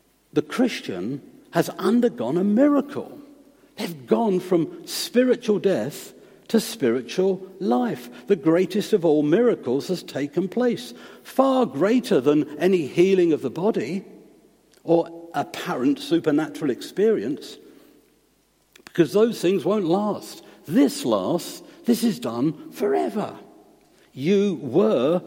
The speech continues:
dead. Morally, spiritually, soon to be physically dead. There's nothing that you could do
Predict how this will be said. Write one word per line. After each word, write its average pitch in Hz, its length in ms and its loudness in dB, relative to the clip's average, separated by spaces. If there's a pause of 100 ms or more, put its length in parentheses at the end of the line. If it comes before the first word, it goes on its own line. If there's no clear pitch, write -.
(200)
dead. 214 520 0 (1500)
Morally, 147 640 2 (640)
spiritually, 151 1000 -2 (320)
soon 170 420 4
to 151 140 -2
be 160 160 2
physically 135 960 -4 (400)
dead. 247 480 0 (1040)
There's 190 260 2
nothing 170 640 2
that 170 140 0
you 156 200 -2
could 170 220 -2
do 104 420 -2